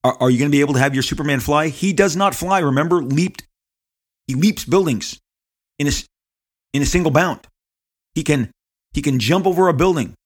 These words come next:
leaping in a single bound, but he can't fly. Not in, not in Action Comics number one. That would come later.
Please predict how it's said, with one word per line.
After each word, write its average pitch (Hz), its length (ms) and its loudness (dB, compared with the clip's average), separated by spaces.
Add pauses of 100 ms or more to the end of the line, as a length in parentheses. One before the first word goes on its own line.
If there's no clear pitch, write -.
leaping 160 380 0
in 135 60 -2
a 131 60 -2
single 160 220 -2
bound, 160 160 0
but 135 80 2
he 147 40 -2
can't 214 220 0
fly. 208 240 0
Not 175 240 0
in, 156 340 -4
not 190 180 2
in 202 60 -2
Action 196 240 -4
Comics 190 280 -4
number 185 160 0
one. 180 140 0
That 175 120 0
would 196 100 -4
come 170 140 0
later. 180 340 0